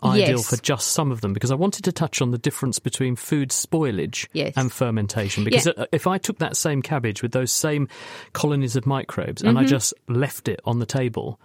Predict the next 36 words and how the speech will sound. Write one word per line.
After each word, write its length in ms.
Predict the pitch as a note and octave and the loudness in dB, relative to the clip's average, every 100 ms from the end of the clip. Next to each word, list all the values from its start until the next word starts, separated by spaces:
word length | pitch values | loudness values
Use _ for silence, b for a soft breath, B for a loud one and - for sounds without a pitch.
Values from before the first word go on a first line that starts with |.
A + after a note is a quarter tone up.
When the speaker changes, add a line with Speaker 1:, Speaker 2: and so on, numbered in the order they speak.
| F#3+ | 2
Speaker 2:
Under 140 | - | 4
Speaker 1:
or 40 | |
in 60 | - | 4
Speaker 2:
here. 80 | C#3+ | 2
Speaker 1:
the 60 | |
same 240 | - D#3+ C3+ | 0 0 -2
pot, 240 | - - - | -2 -4 -2
but, 160 | B2 - | -2 -2
you 180 | A#2+ C3 | -2 0
know, 60 | |
not 200 | A#2+ C#3 | 2 0
under 180 | B2 A#2 | 0 0
the 100 | G#2+ | -2
conditions 480 | - A#2+ B2 B2 G#2+ | 0 0 2 0 2
you 100 | B2 | 0
put 180 | C#3 B2 | 0 -2
it 120 | A2 | 0
in, 140 | F#2+ G2+ B B B - | 0 -2 B B B -2
it 160 | C#3+ | 0
wouldn't 200 | C3+ C#3 | 2 0
be 80 | B2+ | 2
half 220 | A#2 B2 | 2 0
as 100 | A#2 | 0
appetizing. 540 | A#2+ G#2+ - D#3 - A#3 | -2 -2 -8 -8 -4 2
Speaker 2:
Yes, 300 | A#3+ F3 F#3 | 2 2 4
and 100 | F#3+ | 2
you 80 | G#3+ | 4
probably 400 | A3+ A3 G3+ F#3+ | 2 2 2 2
had 300 | F#3+ G#3 F#3+ | 2 0 2
that 260 | E3+ D3 | 2 2
already. 380 | D3+ D#3+ F3+ D#3 | 2 2 2 2
So 120 | - | 2
you 140 | D#3+ D#3 | 2 2
would 160 | D#3+ | 0
have 260 | F3+ E3+ E3 | 0 0 2
this 220 | D#3+ D#3+ | 0 0